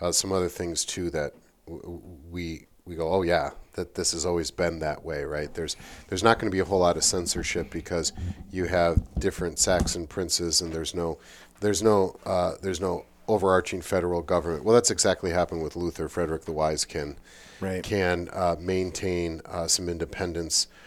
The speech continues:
Speaker 1: uh, and, and say, "I'm gonna protect my, my guy here." Um, she makes the point, uh, the author of this article makes the point that, uh,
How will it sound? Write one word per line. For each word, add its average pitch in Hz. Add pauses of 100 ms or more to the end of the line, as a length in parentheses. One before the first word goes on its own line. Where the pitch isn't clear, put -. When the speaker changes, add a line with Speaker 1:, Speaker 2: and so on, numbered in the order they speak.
(200)
Speaker 1:
uh, 82 (120)
and, 80
and 82
say, 85
"I'm 82
gonna 80
protect -
my, 78 (140)
my 80
guy 80
here." 73 (440)
Um, 90 (320)
she 120
makes 104
the 104
point, 95
uh, 82
the 92
author 87
of 80
this 80
article 80
makes 90
the 80
point 85 (400)
that, 87
uh, 85